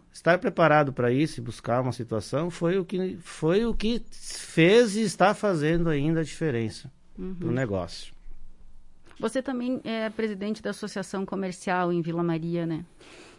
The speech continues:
Speaker 2: É, ah, também pôde acompanhar um pouco de como o res-, de-, os demais empresários, e como você fala na, eh, também aqui, eh, com relação a empresas menores, né,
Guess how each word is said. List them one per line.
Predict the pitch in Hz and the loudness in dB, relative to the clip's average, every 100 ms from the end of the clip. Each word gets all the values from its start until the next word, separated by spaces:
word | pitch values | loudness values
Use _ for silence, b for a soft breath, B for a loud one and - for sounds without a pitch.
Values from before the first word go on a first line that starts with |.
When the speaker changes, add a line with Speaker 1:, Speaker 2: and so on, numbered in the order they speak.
| _ | _
Speaker 2:
É, | - 180 180 175 165 | -2 2 2 2 0
ah, | 165 165 160 - | -2 -2 -4 0
também | 214 190 196 226 | 0 2 0 2
pôde | 220 214 | 0 2
acompanhar | 220 220 220 214 208 190 208 | 0 2 2 4 4 6 4
um | 208 190 | 2 0
pouco | 180 180 226 | 0 0 0
de | 202 214 | -4 -2
como | 202 196 226 220 | 0 0 2 2
o | 190 175 165 165 | 2 2 0 -2
res-, | 180 - _ | -4 -6 _
de-, | - 170 160 | -6 2 2
os | 160 | 2
demais | 165 185 175 214 226 | 0 2 4 2 0
empresários, | 202 185 175 160 175 185 190 175 - | -2 0 0 2 4 4 2 -6 -14
e | |
como | - 165 175 | -6 -2 0
você | 170 170 175 | -2 -4 -6
fala | - 170 165 | -2 0 2
na, | 160 156 - | 0 -2 -4
eh, | 151 139 | -8 -6
também | - 160 156 165 | -2 0 0 0
aqui, | 165 - 180 175 b b b | -2 -4 -6 -6 b b b
eh, | - 151 151 147 | -8 -6 -6 -2
com | 180 170 | 0 2
relação | 175 175 - 180 | 2 0 0 0
a | |
empresas | 180 175 175 175 185 175 | 0 0 0 0 -2 0
menores, | 180 170 170 190 185 170 160 | 2 2 2 2 0 -2 -2
né, | 175 175 | 0 0